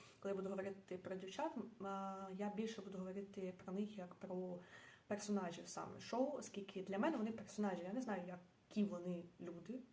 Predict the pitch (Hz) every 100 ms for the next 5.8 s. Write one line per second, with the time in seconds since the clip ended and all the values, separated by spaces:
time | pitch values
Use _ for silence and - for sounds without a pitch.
0 | - 180 196 190 175 170 175 185 - 339
1 | - - - - - - - - 226 202
2 | 190 196 220 240 247 202 202 - - -
3 | - - - - - 220 208 240 285 247
4 | 226 220 208 202 190 190 196 190 - 240
5 | 226 196 - 196 180 185 262